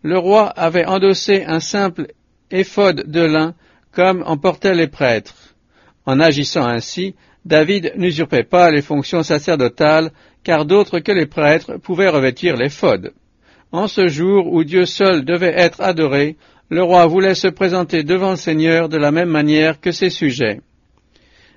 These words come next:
Bientôt, le vaste cortège se remit en route au son d'une fanfare composée de divers instruments, accompagnés de milliers de voix humaines.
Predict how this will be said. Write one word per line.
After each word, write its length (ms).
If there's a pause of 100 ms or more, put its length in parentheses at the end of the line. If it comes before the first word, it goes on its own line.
(140)
Bientôt, 640 (240)
le 120
vaste 420
cortège 640
se 180
remit 300
en 120
route 340
au 140
son 240
d'une 160
fanfare 720 (320)
composée 480
de 140
divers 420
instruments, 540 (300)
accompagnés 600
de 140
milliers 340
de 120
voix 240
humaines. 640